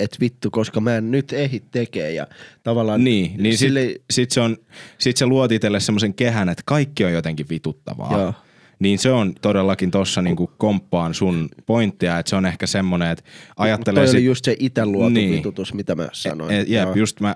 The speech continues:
Speaker 2: vähän yritin, tai avasin silleen omalta näkökannalta, mut just sitä, että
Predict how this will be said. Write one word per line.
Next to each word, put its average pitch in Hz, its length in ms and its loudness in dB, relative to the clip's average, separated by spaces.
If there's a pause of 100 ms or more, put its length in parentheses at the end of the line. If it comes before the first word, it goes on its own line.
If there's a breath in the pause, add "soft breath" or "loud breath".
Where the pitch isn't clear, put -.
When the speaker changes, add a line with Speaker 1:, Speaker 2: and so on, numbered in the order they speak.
(120)
Speaker 2:
vähän 92 260 -2 (100)
yritin, 95 320 -4 (160)
tai 92 160 0
avasin 90 420 0
silleen 82 260 -4
omalta 78 380 -4 (180)
näkökannalta, 78 840 -6
mut 76 180 -6
just 87 180 -2
sitä, 85 260 -2
että - 140 -6